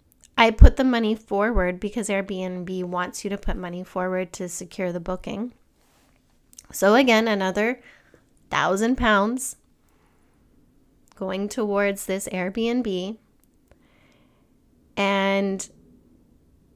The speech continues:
it falls through the next day.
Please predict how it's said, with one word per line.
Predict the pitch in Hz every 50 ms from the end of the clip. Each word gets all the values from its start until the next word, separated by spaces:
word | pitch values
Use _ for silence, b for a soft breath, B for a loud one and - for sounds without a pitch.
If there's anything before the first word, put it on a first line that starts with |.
| _ _ _ _ _ _ _ _ _ _ _ _ _ _ _ _ _ _ _ - - - - - _ _ _ _ _ _ _ -
it | 233 202 - -
falls | - - - 196 190 190 196 190 -
through | - - 190 185 185
the | 185 185 185
next | 165 156 160 - - -
day. | - 190 196 - 214